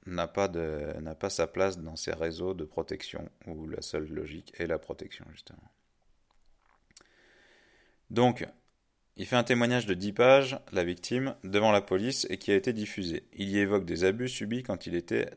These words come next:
dans un homes, donc une, un foyer, à Leicester. Cette victime explique que Janner l'a amené dans des soirées au siège du parti, dans ses bureaux et même au Parlement, et que Janner l'a violé quand il avait quatorze ans, en soixante-quatorze, à Hampstead.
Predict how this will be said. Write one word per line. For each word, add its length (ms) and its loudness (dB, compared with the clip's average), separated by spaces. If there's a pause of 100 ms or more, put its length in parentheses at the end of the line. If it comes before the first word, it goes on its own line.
(100)
dans 180 0
un 160 -2
homes, 280 4 (260)
donc 260 -8
une, 180 -12
un 200 -12
foyer, 500 -2
à 100 0
Leicester. 500 4 (760)
Cette 200 -2
victime 300 -2
explique 300 -2
que 140 0
Janner 380 4
l'a 100 6
amené 180 0
dans 140 -2
des 80 -4
soirées 320 0
au 80 0
siège 280 2
du 120 -6
parti, 500 -4
dans 220 0
ses 160 0
bureaux 400 0
et 100 0
même 200 2
au 80 0
Parlement, 560 2
et 100 -4
que 160 -2
Janner 320 -2
l'a 100 0
violé 280 -2
quand 200 -8
il 100 -4
avait 100 -4
quatorze 480 0
ans, 180 -6
en 60 -8
soixante-quatorze, 800 -8
à 120 -4
Hampstead. 420 -12